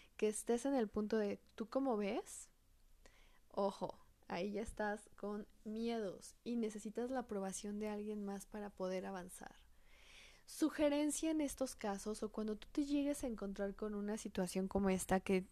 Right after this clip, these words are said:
ya, tú ya estás avanzando con el proyecto, tú ya, ya tienes muchas acciones tomadas y llega la duda o llega la incertidumbre o la indecisión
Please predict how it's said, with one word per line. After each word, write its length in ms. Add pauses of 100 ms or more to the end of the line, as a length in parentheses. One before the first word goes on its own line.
(140)
ya, 400
tú 120
ya 120
estás 540
avanzando 640
con 160
el 80
proyecto, 500
tú 180
ya, 380 (400)
ya 180
tienes 460
muchas 360
acciones 560
tomadas 580 (560)
y 300 (140)
llega 360
la 200
duda 600 (160)
o 120
llega 720
la 160
incertidumbre 800
o 80
la 120
indecisión 680